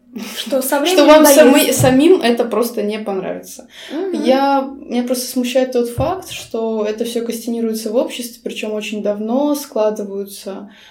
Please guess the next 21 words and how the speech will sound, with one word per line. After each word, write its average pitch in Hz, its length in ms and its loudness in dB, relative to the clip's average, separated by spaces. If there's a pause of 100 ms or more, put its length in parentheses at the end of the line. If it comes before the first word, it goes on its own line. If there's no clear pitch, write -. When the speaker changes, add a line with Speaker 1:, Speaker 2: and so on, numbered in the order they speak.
(120)
Speaker 2:
образцы 214 640 0
женского 277 540 -2
тела, 233 320 0
образцы 208 360 -6
мужского 269 600 -2
тела, 233 340 0
как 208 220 -10
ты 208 80 -10
должен 208 320 -6
выглядеть, 254 520 -4
как 220 200 -10
ты - 100 -20
должен 214 280 -4
одеваться, 262 760 -4 (300)
какая 226 240 -4
должна 214 260 -4
быть 214 220 -8
кожа. 285 580 -2 (460)
Плюс 240 240 0
к - 80 -12
тому, 226 640 -2